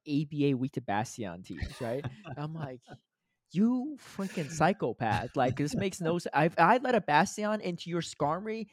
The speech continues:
Speaker 1: it's over." <laughs> Like,
Speaker 2: <laughs>
Speaker 1: what are you gonna do? Safe swap Lickitung into it? Like, that's not going anywhere. I just pivot out.
Speaker 2: I mean,
Speaker 1: Like,
Speaker 2: do you know what?
Speaker 1: "Yeah."
Speaker 2: Yeah,
Speaker 1: I, he's like, "I know
Speaker 2: saying
Speaker 1: how you
Speaker 2: that
Speaker 1: play after San Diego."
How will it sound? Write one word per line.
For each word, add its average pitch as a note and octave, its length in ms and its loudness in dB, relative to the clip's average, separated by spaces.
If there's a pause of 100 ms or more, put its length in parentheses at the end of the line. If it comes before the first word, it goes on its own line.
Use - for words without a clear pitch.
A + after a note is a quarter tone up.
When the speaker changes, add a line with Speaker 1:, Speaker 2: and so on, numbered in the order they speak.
(120)
Speaker 1:
it's F3+ 240 6
over." E3+ 680 4
<laughs> F#3+ 160 6
Like, G#3+ 280 10
Speaker 2:
<laughs> G#3 640 -2 (100)
Speaker 1:
what A3+ 160 6
are - 20 12
you D4 60 12
gonna A#3+ 100 6
do? E3+ 80 6
Safe F#3+ 260 4
swap G3+ 240 4
Lickitung A#3 420 0
into B3+ 280 -2
it? - 160 0
Like, D3+ 240 4
that's F#3 180 0
not A3+ 180 4
going G#3+ 240 -2
anywhere. C3 380 2
I A2 80 2
just G#2 200 -10
pivot F3 200 0
out. - 300 2 (420)
Speaker 2:
I B2+ 80 2
mean, D3 240 6
Speaker 1:
Like, - 20 0
Speaker 2:
do A#2 60 0
you B2 60 2
know D#3+ 140 6
what? C#3 240 6
Speaker 1:
"Yeah." G#2+ 80 0
Speaker 2:
Yeah, F2+ 60 -2
Speaker 1:
I, B2 140 2
he's B2+ 140 -8
like, C3+ 140 2
"I E3 60 4
know C#3+ 120 2
Speaker 2:
saying - 20 4
Speaker 1:
how B2 80 2
you A#2 100 0
Speaker 2:
that - 0 -
Speaker 1:
play B2 180 2
after A2 200 -2
San B2 260 -4
Diego." A2 600 -4